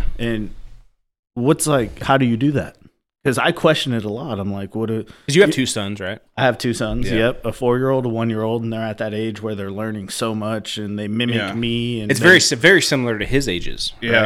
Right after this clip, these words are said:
Speaker 2: right? You have one year, basi-
Speaker 3: Uh, one and a half and three.
Speaker 2: Yeah.
Speaker 1: Okay,
Speaker 2: So
Speaker 1: yeah.
Speaker 3: But I th-, I think it's, it's ever changing. It, it's gonna change as they get older, the way you might, you know, right now we might be teaching them how to share with others and to be nice and play with others. And,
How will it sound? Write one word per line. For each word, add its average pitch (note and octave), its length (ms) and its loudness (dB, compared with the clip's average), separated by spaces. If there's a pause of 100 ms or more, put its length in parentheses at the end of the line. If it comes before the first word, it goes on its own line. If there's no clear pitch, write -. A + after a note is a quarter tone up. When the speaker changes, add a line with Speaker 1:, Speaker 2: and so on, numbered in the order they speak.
Speaker 2:
right? G#2 100 -10
You C#3 100 2
have B2 140 4
one G#2+ 220 -2
year, G#2 200 -8
basi- A2 420 -10 (180)
Speaker 3:
Uh, G#2+ 380 0 (260)
one C#3 240 2
and C#3 120 6
a - 20 0
half A#2+ 320 6
and F#2+ 140 -8
three. F#2+ 280 -8 (120)
Speaker 2:
Yeah. A2 260 0
Speaker 1:
Okay, A2 220 0
Speaker 2:
So G#2+ 200 -2
Speaker 1:
yeah. A#2 40 2
Speaker 3:
But - 520 6
I B2+ 120 4
th-, C3+ 140 2
I B2+ 100 2
think F3 180 2
it's, - 260 0
it's - 300 -6
ever B2 260 0
changing. F#2+ 600 -2 (240)
It, A2 260 -6
it's A2 160 -10
gonna A#2+ 200 -2
change A#2 420 0
as F#2+ 160 -2
they G2+ 140 -4
get G#2 180 -4
older, G2 420 -4
the G2+ 160 -10
way G2+ 480 -4 (300)
you G#2 80 -8
might, F#2+ 340 -8
you A2 100 -6
know, G2+ 280 -6 (520)
right A#2+ 160 4
now B2+ 240 4
we A2+ 120 6
might A2 280 0
be G#2 120 -8
teaching A2 320 -4
them G#2 120 -2
how G2 140 -4
to F#2 80 -8
share A#2 320 2
with G2+ 160 0
others F#2 400 -6
and F2+ 100 -10
to F#2 60 -12
be G2+ 220 -8
nice G#2 500 -4
and G2 160 -8
play G#2+ 320 -2
with G2+ 160 -6
others. F#2+ 460 -8
And, F#2 320 -12